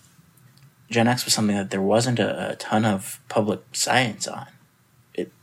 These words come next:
looks concerning. It, it is concerning, but he had to figure out, "How am I gonna go about either cracking down on this company or regulating this?" And that was amid calls that, to just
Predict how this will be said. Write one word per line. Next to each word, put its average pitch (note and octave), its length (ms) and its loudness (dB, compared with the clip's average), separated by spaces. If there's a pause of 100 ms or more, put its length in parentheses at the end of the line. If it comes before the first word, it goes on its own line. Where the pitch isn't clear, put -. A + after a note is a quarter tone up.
looks F#2+ 260 0
concerning. G2 540 -2
It, - 100 -8 (280)
it G2 140 0
is G2+ 120 2
concerning, G#2 540 -4 (720)
but G2 140 0
he A2 160 4
had G#2+ 240 4
to G2 180 4
figure - 840 -2
out, G2 220 2
"How G#2 160 2
am G2+ 100 2
I F#2+ 80 0
gonna F#2+ 240 -2
go G2+ 140 -4
about - 360 -8 (540)
either G#2 320 -2
cracking G2+ 380 2
down G2+ 200 2
on F#2+ 80 2
this F#2+ 140 0
company A#2 380 -2
or A2+ 60 0
regulating - 520 -4
this?" - 160 -10
And - 100 -2
that G2 100 4
was G#2+ 140 2
amid A2+ 320 4
calls A#2 500 2
that, G2 200 -4 (600)
to - 120 -8
just G#2+ 220 -2